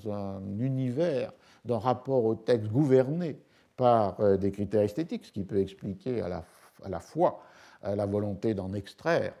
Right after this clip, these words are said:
les plus beaux passages et d'autre part la décision d'en retrancher ceux qui paraîtraient,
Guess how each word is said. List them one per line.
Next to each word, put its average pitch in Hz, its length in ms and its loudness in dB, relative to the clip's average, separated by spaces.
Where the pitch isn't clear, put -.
les 104 160 -4
plus 101 200 -8
beaux 110 220 -2
passages 117 640 -2
et 101 80 -4
d'autre 98 320 -2
part 123 400 2
la 95 100 0
décision 107 760 -2
d'en 101 220 -2
retrancher 123 800 -2
ceux 110 180 -2
qui 98 160 -8
paraîtraient, 98 880 0